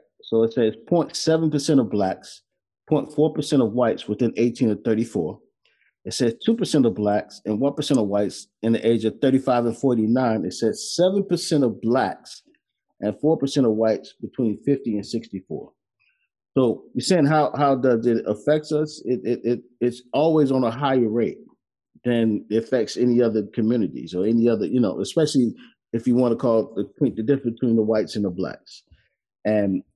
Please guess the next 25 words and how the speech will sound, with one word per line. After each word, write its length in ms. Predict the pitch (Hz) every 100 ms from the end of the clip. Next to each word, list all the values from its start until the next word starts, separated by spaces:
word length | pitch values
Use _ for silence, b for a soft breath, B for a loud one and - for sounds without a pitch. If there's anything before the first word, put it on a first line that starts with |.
| _ _ _ -
so, 340 | 131 120 -
and, 240 | 127 127 117
and, 220 | 120 117
and 140 | 117 113
the 40 |
question 460 | - 165 - 123 135
is, 520 | 151 113 113 - - _ _ _
you 140 | 135 117
know, 320 | 107 92 - _ _ _ _ _ _ _ _ _ -
why? 400 | 135 214 - - _ _ _ _ _ _ _ _ -
Why 300 | 107 147 165
is 100 | 143
there 120 | 131
a 40 |
difference? 600 | 95 82 - - _ _ _ _ _ _ _ _ _ _ _ _ -
You 100 | 117
know, 140 | 92
what, 240 | - 127 -
what, 220 | 139 -
what 160 | 151 139
causes 400 | 160 160 127 104
the 100 | 98
difference 680 | 78 76 - - 120 - _ _ _ _ -
that 120 | 104
happens? 580 | 107 95 - _ _ -